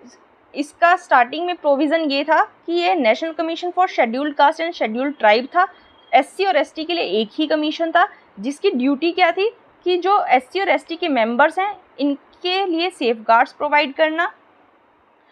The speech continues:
कोई भी complaint अगर आती है उसको inquire करना और जो इनके social और economic development के लिए advice करना। सिक्सटी फिफ्थ amendment से क्या किया गया? पहले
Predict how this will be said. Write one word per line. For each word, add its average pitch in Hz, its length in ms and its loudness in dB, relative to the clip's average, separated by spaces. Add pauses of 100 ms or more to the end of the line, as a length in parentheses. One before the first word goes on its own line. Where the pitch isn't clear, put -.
(320)
कोई 330 160 0
भी 370 120 0
complaint 294 460 0
अगर 320 200 4
आती 302 220 2
है 359 140 0
उसको 320 320 -8
inquire 226 560 2
करना 311 460 -2 (300)
और 320 280 4 (320)
जो 302 320 -2
इनके 262 340 -4
social 381 480 0
और 370 100 2
economic 330 520 -4
development 247 600 0
के 277 120 -6
लिए 311 240 -4 (240)
advice 262 460 2
करना। 165 400 -4 (1500)
सिक्सटी 453 300 -2
फिफ्थ 427 340 -2
amendment 277 540 0
से 330 140 -8
क्या 285 260 2
किया 285 280 0
गया? 214 300 2
पहले 262 600 -2